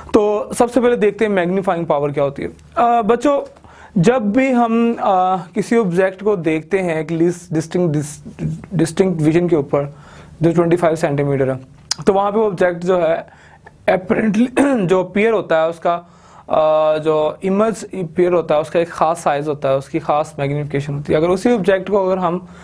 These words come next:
further उसको move करना शुरू कर दें, like this marker, जैसे चांद है, अ, या कोई भी object जो दूर होता है वो आपको छोटा नज़र आता है, जैसे जैसे वो close आता जाता है उसका जो apparent साइज जो है वो बड़ा होना शुरू हो जाता है। इसी तरह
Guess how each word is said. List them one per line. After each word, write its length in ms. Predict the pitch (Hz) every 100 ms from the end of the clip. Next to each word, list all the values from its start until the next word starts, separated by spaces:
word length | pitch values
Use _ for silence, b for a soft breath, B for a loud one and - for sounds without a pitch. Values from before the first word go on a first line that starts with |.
| B B B -
further 340 | 202 196 202
उसको 200 | 208 226
move 280 | 196 185 185
करना 260 | 196 185
शुरू 240 | 185 185 190
कर 140 | 175
दें, 100 | 170
like 340 | 180 156 160 160
this 400 | 170 - 180 151
marker, 320 | 139 143 175 180 - B B B
जैसे 200 | 185 214
चांद 440 | 254 220 185 190 170
है, 180 | 135 139 - -
अ, 180 | 165 160
या 160 | 175 202
कोई 240 | 208 226
भी 100 | 226
object 400 | 214 165 185 185
जो 100 | 185
दूर 300 | 156 196 220
होता 200 | 196 -
है 60 | 180
वो 80 |
आपको 240 | 185 170 180
छोटा 300 | 180 165 165
नज़र 220 | 165 165
आता 180 | 151 160
है, 100 | 160
जैसे 260 | 160 147
जैसे 180 | 180 170
वो 60 | 180
close 340 | 180 151 156
आता 200 | 156 151
जाता 280 | 151 143 151
है 100 | 160 - - B B B B
उसका 220 | 165 - 175
जो 120 | 165
apparent 580 | - - 160 147 180 185
साइज 280 | 165 143
जो 100 | 147
है 60 | 151
वो 120 | 160
बड़ा 220 | 151 139
होना 220 | 139 143 139
शुरू 200 | - 139
हो 80 |
जाता 240 | 135 139 -
है। 40 | - B B B B B B -
इसी 160 | 185 254
तरह 220 | 254